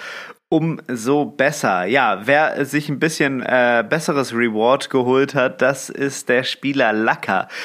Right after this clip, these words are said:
Denn der ist wirklich jetzt schon der erste Dachspieler gewesen, der es auf Rang eins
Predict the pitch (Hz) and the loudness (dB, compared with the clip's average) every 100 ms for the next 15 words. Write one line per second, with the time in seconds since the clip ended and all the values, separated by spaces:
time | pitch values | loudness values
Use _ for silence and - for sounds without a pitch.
0 | - 135 127 120 151 170 196 196 - - | -4 0 0 2 2 2 0 -6 -16 -4
1 | 147 147 - 104 127 160 156 151 151 - | -2 -2 -6 -2 2 2 0 -2 -4 -10
2 | _ - 139 143 - - 143 139 151 139 | _ -2 0 0 -4 -4 0 0 0 0
3 | 120 123 139 - 113 120 127 - - 127 | 2 0 -2 -4 -2 0 -2 -4 -4 0
4 | 123 120 113 110 113 110 - 120 - 127 | 2 0 0 -2 -4 -6 0 0 0 -4
5 | 120 - 117 - 113 117 120 - 113 123 | -4 -4 -4 -2 0 0 -2 -2 0 2
6 | 147 156 - | 0 -6 -10